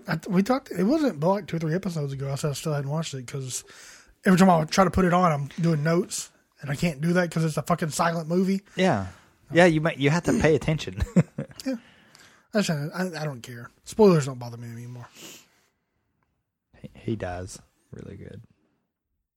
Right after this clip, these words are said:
Speaker 1: Really good.
Speaker 2: Balls deep.
Speaker 1: He fucks an alien?
Speaker 2: <laughs> It's good. You should watch it <laughs> now that I've ruined it for you.
Speaker 1: I, what was it? Something else you said?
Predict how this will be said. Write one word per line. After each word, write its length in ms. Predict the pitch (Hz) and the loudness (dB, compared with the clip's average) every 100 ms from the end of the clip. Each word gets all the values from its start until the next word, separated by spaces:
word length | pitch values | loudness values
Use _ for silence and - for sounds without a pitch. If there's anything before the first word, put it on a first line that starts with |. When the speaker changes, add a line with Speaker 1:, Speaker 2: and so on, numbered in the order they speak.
| - - - | -18 -14 -6
Speaker 1:
Really 260 | 175 160 156 - - | -2 0 -2 -4 -4
good. 240 | 208 - | -6 -6
Speaker 2:
Balls 320 | 110 117 117 98 | 4 8 8 6
deep. 320 | 117 117 - _ - - - - - _ _ - | 0 0 -6 _ -20 -20 -18 -18 -20 _ _ -20
Speaker 1:
He 60 | - | -18
fucks 260 | - - | -14 -12
an 80 | 131 | -12
alien? 400 | 120 151 196 202 - - | -10 -8 -6 -4 0 6
Speaker 2:
<laughs> 1600 | 247 - - - 1077 - - - 1077 - - - - _ - - - - - - - - - - - - - - - - - - | 6 8 6 6 4 6 2 2 -6 -6 -10 -12 -20 _ -8 -8 -8 -18 -16 -16 -18 -20 -20 -20 -20 -20 -20 -20 -20 -20 -20 -16
It's 100 | - | 0
good. 200 | 208 214 | 4 6
You 100 | 170 | 6
should 160 | - | 6
watch 260 | 170 180 - | 8 8 6
it 100 | 139 - - | 4 2 2
<laughs> 160 | 202 | 4
now 120 | 202 180 | 8 8
that 280 | 190 - | 8 6
I've 100 | 151 | 6
ruined 280 | 139 139 151 | 6 6 6
it 100 | 123 | 2
for 220 | - 110 | 0 -2
you. 160 | 107 107 | -2 -4
Speaker 1:
I, 120 | 196 101 - _ - - _ _ _ _ _ _ _ _ _ - | -4 -6 -8 _ -20 -20 _ _ _ _ _ _ _ _ _ -6
what 100 | 170 | 0
was 140 | 160 151 | 0 0
it? 60 | |
Something 300 | 151 185 208 196 | -6 -10 -6 -6
else 200 | 202 - | -6 -12
you 60 | |
said? 220 | 127 139 | -14 -16